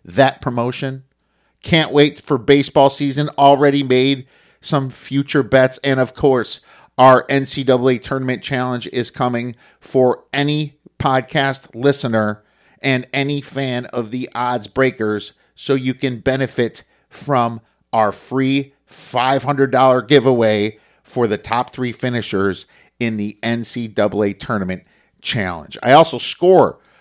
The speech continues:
our tournament challenge a little bit better than the rest.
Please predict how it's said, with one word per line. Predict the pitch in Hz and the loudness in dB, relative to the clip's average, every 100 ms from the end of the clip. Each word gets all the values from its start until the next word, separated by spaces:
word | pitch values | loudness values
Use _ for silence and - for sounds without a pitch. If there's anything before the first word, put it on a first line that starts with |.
| _ | _
our | 113 | -4
tournament | 110 - 113 110 98 | -4 -4 -4 -4 -6
challenge | 120 107 110 95 | -4 -2 -4 -4
a | 139 | -2
little | 151 220 | 0 4
bit | 196 135 | 2 6
better | 147 143 | 6 6
than | 120 120 | 4 2
the | 113 | 2
rest. | 98 107 143 - - | 2 2 2 -2 -14